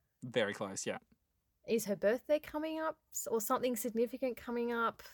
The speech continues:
Speaker 1: No, see, th-, and that's the thing. Nothing significant family-wise is coming up.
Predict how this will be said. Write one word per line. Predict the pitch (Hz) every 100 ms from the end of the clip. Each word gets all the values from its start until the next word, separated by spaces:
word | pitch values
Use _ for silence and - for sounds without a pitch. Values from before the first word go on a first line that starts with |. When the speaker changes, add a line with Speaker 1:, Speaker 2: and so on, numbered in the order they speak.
| - _ _ _ _ _ _ - -
Speaker 1:
No, | 175 202 208
see, | 170 208
th-, | 196 -
and | 202
that's | 208 -
the | 175
thing. | - 202 160
Nothing | 156 - 185 180 170 - - 156 _ _ _ _ _ _ _ -
significant | - 143 139 139 147 139 120
family-wise | - 123 127 131 123 110 113 113
is | 120 113 110
coming | - 120 113 107
up. | 98